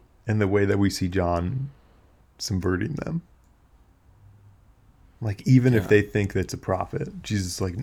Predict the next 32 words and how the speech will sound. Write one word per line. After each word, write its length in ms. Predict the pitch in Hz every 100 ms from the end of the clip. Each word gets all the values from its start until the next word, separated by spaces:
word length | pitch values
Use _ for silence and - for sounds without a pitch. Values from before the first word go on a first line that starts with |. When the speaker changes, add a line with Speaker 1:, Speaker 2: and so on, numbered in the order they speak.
| -
Speaker 1:
"Uh, 120 | 113 - - - - -
yes, 520 | 120 143 90 - 135 143 - -
but 120 | 113 104
he's 140 | 107
even 180 | 98 78 -
more." 400 | 117 - - - - -
Speaker 2:
You 160 | 123 120
know, 60 | 110
this, 320 | 107 110 -
this 420 | 104 107 - - - - -
passage 380 | 117 127 127 113
of 80 | 104
scripture 540 | - 98 - 87 85
comes 320 | - 92 87
immediately 600 | 80 92 98 107 107 98
following 720 | 92 80 78 80 85 80 85 - - - - - -
Jesus's 520 | 92 101 110 98 92
encounter 840 | 90 85 - 87 82 78 76 80 - -
with 560 | 85 82 82 - - - - - - - -
some 240 | - 95
disciples 680 | 87 - 85 - 85 - - _ -
of 180 | 82 -
John's. 640 | 95 87 - 82 - -
So 180 | - 90
some 220 | - 104
people 320 | 107 110 101 95
who 120 | 98
were 120 | 87
following 640 | - 107 110 110 107 101 92
John 400 | 104 98 95 95
the 80 |
Baptist 760 | 85 82 80 - 80 - -